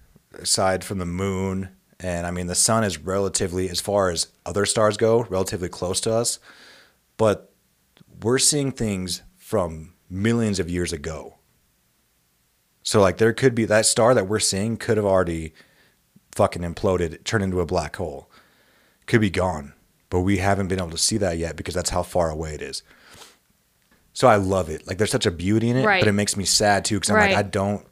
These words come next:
Speaker 1: uh, you can't grasp it."
Speaker 2: Yeah.
Speaker 1: So the odds are, I mean,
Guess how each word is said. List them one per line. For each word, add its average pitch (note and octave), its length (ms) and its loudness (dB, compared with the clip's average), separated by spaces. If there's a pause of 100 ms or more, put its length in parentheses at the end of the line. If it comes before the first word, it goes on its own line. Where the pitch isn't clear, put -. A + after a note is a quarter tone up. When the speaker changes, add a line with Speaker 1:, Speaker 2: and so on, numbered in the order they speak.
(180)
Speaker 1:
uh, - 320 -10
you A2 120 -8
can't A#2 260 -4
grasp B2 360 -2
it." - 220 -10
Speaker 2:
Yeah. G3+ 340 2 (800)
Speaker 1:
So - 160 2
the A2 160 6
odds B2 200 4
are, F2+ 320 4 (880)
I G2 60 -10
mean, A#2 260 -14